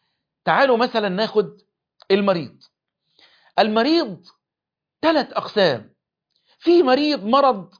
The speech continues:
يعني يقدر يصوم من غير ما يبقى فيه مشقة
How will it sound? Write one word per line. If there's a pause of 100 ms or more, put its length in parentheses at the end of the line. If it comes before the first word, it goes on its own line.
(480)
يعني (140)
يقدر
يصوم (420)
من
غير
ما
يبقى
فيه
مشقة